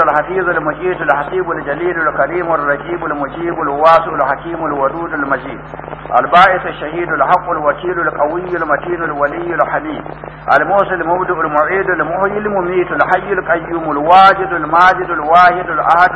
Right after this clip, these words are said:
الصمد الصمد القادر المقتدر المقدم المؤخر الأول الآخر الظاهر الباطن الوالي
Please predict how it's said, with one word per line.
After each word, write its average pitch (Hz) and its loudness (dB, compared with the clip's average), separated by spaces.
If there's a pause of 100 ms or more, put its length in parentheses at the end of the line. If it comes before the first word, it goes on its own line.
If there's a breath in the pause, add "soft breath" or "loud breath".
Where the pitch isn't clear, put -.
الصمد 175 -2 (600 loud breath)
الصمد 165 4 (440)
القادر 196 6
المقتدر 175 -4
المقدم 175 0
المؤخر 170 0
الأول 190 2
الآخر 170 2
الظاهر 190 4
الباطن 165 2
الوالي 190 6